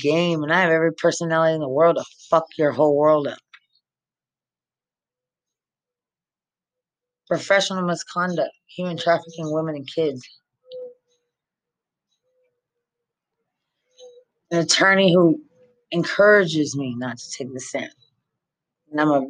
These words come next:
victim, and I need to explain that I'm a victim. And at that point, I should have been, any point of asking, having so much psychology or s-,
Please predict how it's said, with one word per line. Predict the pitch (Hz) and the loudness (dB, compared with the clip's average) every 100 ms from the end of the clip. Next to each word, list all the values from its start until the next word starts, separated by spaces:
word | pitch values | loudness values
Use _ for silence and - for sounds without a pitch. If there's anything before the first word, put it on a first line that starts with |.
| 147 | -6
victim, | - - 120 117 | -6 -6 -6 -4
and | 127 | -2
I | 139 | 0
need | 160 156 | 2 4
to | |
explain | 113 - - 175 175 151 | 2 0 0 2 2 2
that | 127 | 0
I'm | |
a | 123 123 | 0 -2
victim. | 110 - - _ _ _ | -4 -12 -20 _ _ _
And | 156 | -2
at | 151 | 2
that | 151 131 | 2 2
point, | - 156 | -2 0
I | 151 | 0
should | 165 | 0
have | 151 | -2
been, | 143 143 131 - _ _ - | -2 -4 -4 -14 _ _ 2
any | 214 233 | 2 2
point | - 190 165 | 2 0 2
of | 151 | 2
asking, | 151 160 - - - | 2 0 -6 -14 -8
having | 151 160 165 | -2 0 -2
so | 160 | 0
much | 175 170 | 0 0
psychology | - 160 - 160 160 170 160 160 | 0 0 2 4 6 4 2 -2
or | |
s-, | 160 - | -4 -8